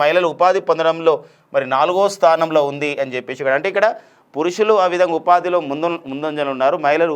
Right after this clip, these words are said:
ఉపాధి పొందడంలో నాలుగో స్థానం ఉన్నారని ఈ నివేదిక చెప్తుంది. తెలంగాణ రాష్ట్రంలో యువకులు,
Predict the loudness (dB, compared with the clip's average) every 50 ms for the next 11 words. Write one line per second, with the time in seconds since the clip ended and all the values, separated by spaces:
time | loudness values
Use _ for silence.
0 | -4 -2 0 0 0 0 -2 -6 -6 -4 -4 -2 -2 -2 -4 -4 -6 -4 -2 -2
1 | -4 -2 -2 -4 -4 -6 -4 -4 -4 -4 -4 -8 -6 -6 -6 -6 -6 -8 -8 -10
2 | -12 -12 _ _ _ _ _ -10 -8 -8 -6 -6 -6 -6 -4 -4 -6 -6 -6 -8
3 | -12 -14 -14 -14 _ _ _ _ _ _ _ _ _ 0 2 2 4 4 4 4
4 | 4 4 4 4 0 0 -2 -4 -2 2 2 0 2 2 2 2 2 2 2 2
5 | 2 2 -2